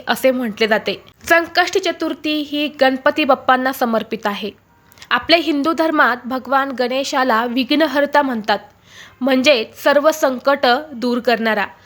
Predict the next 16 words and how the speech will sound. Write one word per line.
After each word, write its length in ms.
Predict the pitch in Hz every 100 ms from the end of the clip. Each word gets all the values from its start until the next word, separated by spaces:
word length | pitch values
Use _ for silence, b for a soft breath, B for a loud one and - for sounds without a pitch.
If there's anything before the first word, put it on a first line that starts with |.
| b b -
सर्व 280 | 320 330 381
देवतांमध्ये 840 | 370 320 320 302 294 294 269 262
सर्वप्रथम 840 | 285 - 277 285 311 285 285 277 269
गणेशाची 640 | 240 240 302 349 302 311
पूजा 320 | 302 262 240
केली 260 | 247 240 220
जाते. 280 | 214 208 202 _ b b b b -
श्री 160 | 339
गणेशाची 640 | 302 311 339 370 381 339 339
पूजा 320 | 339 302 302
केल्याने 520 | 294 269 269 254 247
सर्व 340 | 277 285 277 277
रखडलेली 720 | 262 254 294 311 302 285 285
कामे 320 | 277 262 262
पूर्ण 360 | 262 262 254
होतात 420 | 269 269 269 247